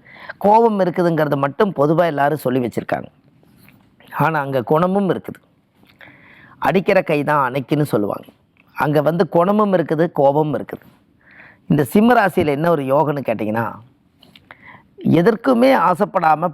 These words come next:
பதவிக்காக, பேருக்காக, புகழுக்காகவே காலத்தை வீணாக்கிறது அந்த பே-, சிம்மந்தான். வேற எதையும் எடுத்துக்காது. எத்தனை சொத்து சம்பாரிச்சு வச்சிருந்தாலும் யாரும் அனுபவிக்கலாம்.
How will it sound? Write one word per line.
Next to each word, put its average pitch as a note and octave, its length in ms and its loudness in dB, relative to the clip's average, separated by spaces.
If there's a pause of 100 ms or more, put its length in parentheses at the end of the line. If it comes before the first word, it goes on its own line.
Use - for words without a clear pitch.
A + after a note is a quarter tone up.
பதவிக்காக, F#3 720 2 (100)
பேருக்காக, F3+ 640 0 (100)
புகழுக்காகவே F#3 840 0
காலத்தை F3 560 0
வீணாக்கிறது D#3+ 640 0
அந்த D3 260 0
பே-, A#2+ 240 0
சிம்மந்தான். A#2+ 440 -2 (1040)
வேற D#3+ 180 2
எதையும் G3+ 440 2
எடுத்துக்காது. C3+ 460 -2
எத்தனை D3+ 440 -2
சொத்து F#3 340 -2
சம்பாரிச்சு D#3+ 480 -2
வச்சிருந்தாலும் C#3+ 440 -2
யாரும் E3+ 420 2
அனுபவிக்கலாம். C#3 600 -2